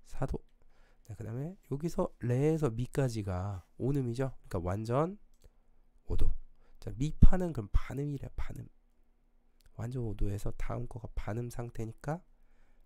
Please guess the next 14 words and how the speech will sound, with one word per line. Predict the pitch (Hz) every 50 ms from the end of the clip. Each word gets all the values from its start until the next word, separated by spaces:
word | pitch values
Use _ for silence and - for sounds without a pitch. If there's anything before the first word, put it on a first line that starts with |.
| -
반은 | - - - 117 123 143 156 175 185 - - - - _ _ _ _ _ _ _ -
단. | - - - 104 104 87 - - - - - - - - - _ - _ - - -
자, | - - 90 -
여기서는 | 101 107 117 123 135 139 143 156 170 180 - - - - -
온이 | 120 127 143 147 143 123
됐네요. | 104 90 92 98 104 147 - - _ - _ _ - _ -
단이지만 | - - - 120 131 143 151 151 151 139 143 139 139 139 131 -
단에서 | - - - 110 117 123 143 147 139 135 143 139
온이 | 117 92 98 107 101 95
됐기 | 101 - - -
때문에 | - - 117 127 131 -
단 | - - - 107 95
칠 | - - - - - - -
도. | -